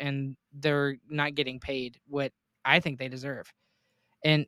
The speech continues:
the, just the way that both of those guys play together is just insane.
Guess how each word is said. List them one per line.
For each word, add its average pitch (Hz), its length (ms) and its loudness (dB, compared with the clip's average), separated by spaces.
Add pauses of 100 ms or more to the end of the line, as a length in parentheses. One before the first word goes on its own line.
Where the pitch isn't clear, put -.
(100)
the, 160 220 2
just 175 180 2
the 240 100 10
way 185 300 8
that 165 160 2
both 151 200 0
of 151 100 -4
those 147 180 0
guys 135 380 0
play 147 240 2
together 127 420 0
is 123 160 -8
just - 340 -4
insane. 135 580 -2